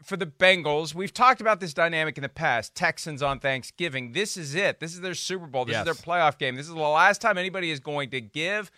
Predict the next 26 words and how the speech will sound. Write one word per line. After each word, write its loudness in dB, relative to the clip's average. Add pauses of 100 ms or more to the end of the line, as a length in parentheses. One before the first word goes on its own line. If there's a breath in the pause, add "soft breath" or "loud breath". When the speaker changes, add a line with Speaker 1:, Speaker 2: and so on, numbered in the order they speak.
(200 soft breath)
Speaker 1:
a -4
crap 2 (220 soft breath)
about 2
the -8
Bengals 0 (180 soft breath)
until -4
twenty -6
twenty-one -4
September. -2 (360 soft breath)
So 6
go 2
out 8
and -8 (720)
shoot -2
your -6
shot 4
and -20
play 0
your -2
game 0
and -10
hope -2
for -14
the -8
best. 4
And -6